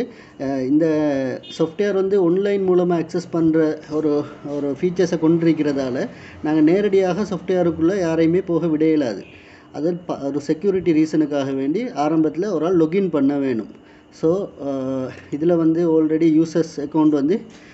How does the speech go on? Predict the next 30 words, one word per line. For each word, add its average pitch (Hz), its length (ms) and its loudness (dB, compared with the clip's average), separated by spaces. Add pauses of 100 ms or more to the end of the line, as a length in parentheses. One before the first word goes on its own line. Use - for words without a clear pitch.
(140)
create 175 320 4
பண்ணி 170 280 4
இருப்பாங்க. 139 400 0 (320)
Uh, 120 540 -2
create 156 320 0
பண்ணி 147 200 2
access 170 420 -2
control 160 320 6
limit 151 260 4
பண்ணியிருப்பாங்க 131 500 0
மேனேஜ்மெண்ட்டால. 127 720 -2 (540)
அஹ், 120 160 -6
அந்த 131 180 -2
access 170 400 -6
கண்ட்ரோலின் 160 400 4
அடிப்படையில 139 540 0
ஒரு 139 180 -2
ஸ்டாஃபா 151 480 -4
இருந்தா 143 400 0
அவருக்கு 139 300 -2
வழங்கப்பட்ட 143 720 -2
அந்த 139 420 -2
அதிகாரத்தின் 139 560 -4
அடிப்படையில 131 580 -2
அவருக்கு 131 340 -2
சில 131 200 -6
சில 131 180 -6
விஷயங்கள் 127 440 -6
தான் 131 180 -6
செய்யலாம். 127 440 -6